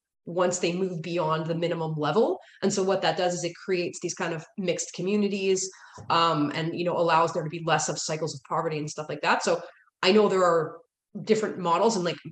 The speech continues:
let's say in, in, in Montreal, like, we have a, a very rent control model. Um, and so there's the mark-, it's not a, like, a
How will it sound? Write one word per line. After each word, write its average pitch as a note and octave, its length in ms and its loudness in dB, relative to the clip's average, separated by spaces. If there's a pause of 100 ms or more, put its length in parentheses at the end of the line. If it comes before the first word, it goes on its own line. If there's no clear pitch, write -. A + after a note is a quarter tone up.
(120)
let's F3+ 160 0
say E3+ 120 0
in, E3+ 140 -4
in, D#3+ 280 -6
in D#3+ 200 -4
Montreal, E3 340 0
like, D3+ 120 0
we E3+ 80 0
have D#3 180 -2
a, C#3+ 40 -2
a D#3+ 220 -6
very E3 460 0
rent F3 300 -2
control D3 360 -4
model. - 300 -8 (480)
Um, E3+ 340 0
and G3 120 0
so G3 180 2
there's E3+ 340 4 (280)
the G3 80 2
mark-, F#3+ 260 4
it's - 160 -2
not F#3+ 160 2
a, D3 160 0
like, E3 140 -6
a - 100 -4